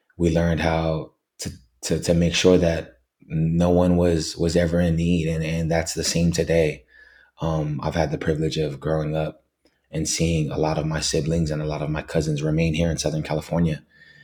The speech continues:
And a lot of people ask, I'm going off on a little tangent here, but, you know, "Wow, Southern California is so expensive," and so on and so forth. But I think our roots are so established here that that's just never been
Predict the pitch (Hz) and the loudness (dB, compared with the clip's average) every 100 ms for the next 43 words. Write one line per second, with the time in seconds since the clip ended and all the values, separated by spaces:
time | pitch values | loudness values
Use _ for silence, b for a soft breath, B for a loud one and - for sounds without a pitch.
0 | B B B - 85 80 78 73 78 80 | B B B -2 0 2 0 0 2 4
1 | 80 90 87 76 76 71 - - _ _ | 2 0 -2 -2 -2 -6 -10 -16 _ _
2 | _ _ _ _ _ _ - - 90 90 | _ _ _ _ _ _ -20 -8 0 2
3 | 90 85 82 85 82 98 90 85 85 80 | 4 4 2 2 0 0 0 0 -2 0
4 | 82 80 78 78 71 - 80 92 98 82 | 0 0 0 0 -4 -6 -4 -2 -2 -2
5 | 90 90 90 82 87 85 85 80 76 - | -2 0 -2 0 0 0 0 -4 -4 -2
6 | 90 87 82 80 78 76 82 82 78 82 | -2 0 0 2 0 -2 0 0 0 0
7 | 87 80 78 - 80 - B B B - | -2 -2 -4 -2 -2 -4 B B B 0
8 | - 90 76 - 87 95 82 76 - 82 | 2 4 2 4 6 6 2 0 4 4
9 | 78 - 82 82 85 80 - - 78 76 | 4 0 0 2 2 0 0 0 0 0
10 | 73 71 - B B B B B B - | -2 -6 -8 B B B B B B 0
11 | 87 82 - 85 - 82 80 78 71 82 | 2 2 2 2 4 4 4 4 4 4
12 | 80 76 76 | 4 4 0